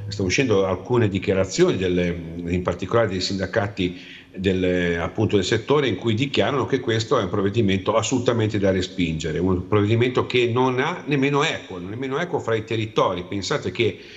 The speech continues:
eh, il, le province di Imperia, le province di Spezia hanno compiuto perfettamente il, eh, il proprio lavoro, nel senso che, eh, come dis-, la provincia di Spezia va a fare tre di-, eh, dimensionamenti e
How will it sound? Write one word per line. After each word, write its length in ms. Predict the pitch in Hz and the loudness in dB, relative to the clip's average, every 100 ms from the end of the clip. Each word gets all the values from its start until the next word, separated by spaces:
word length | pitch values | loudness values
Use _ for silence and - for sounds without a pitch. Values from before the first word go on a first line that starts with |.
| - - - - | -18 -20 -20 -8
eh, 460 | 101 95 98 117 | -2 0 0 0
il, 140 | 120 110 | 2 2
le 420 | 107 101 101 107 | 2 2 0 0
province 400 | 120 120 123 120 | 2 2 0 0
di 140 | 113 | 0
Imperia, 480 | 107 104 131 104 90 | 0 2 2 2 -2
le 80 | 87 | -4
province 280 | 98 101 98 | -4 -4 -4
di 120 | 104 | -4
Spezia 540 | - 127 - 92 78 | 0 0 0 -6 -6
hanno 260 | 110 117 110 | -4 -2 -2
compiuto 540 | 117 110 202 208 - - - - | -4 -4 -2 0 -2 -4 -8 -4
perfettamente 840 | 107 107 - 143 220 143 - 87 - - - - | -2 -2 -4 -2 0 -2 -4 -6 -8 -18 -20 -6
il, 260 | 127 123 107 | -2 2 2
eh, 340 | 101 101 98 | 2 0 -2
il 80 | 92 | 0
proprio 280 | 120 - 113 | 0 0 0
lavoro, 360 | 175 156 87 | 2 2 0
nel 100 | 87 | -4
senso 260 | 110 95 95 | -6 -6 -4
che, 440 | 117 107 - 87 | 0 0 0 -10
eh, 120 | 95 90 | -12 -6
come 240 | 104 101 | -2 0
dis-, 280 | 98 92 - | 0 -2 0
la 140 | 104 | 0
provincia 240 | 117 117 107 | 2 0 0
di 40 | |
Spezia 300 | - 113 101 | 0 0 2
va 60 | 90 | 0
a 20 | |
fare 180 | 110 98 | 0 0
tre 180 | 110 | 0
di-, 120 | 104 101 | 0 0
eh, 420 | 92 92 92 92 | 0 2 2 2
dimensionamenti 880 | 101 98 - 110 117 104 87 80 - | 2 0 2 2 2 0 -4 -6 -2
e 320 | 110 98 | 0 -2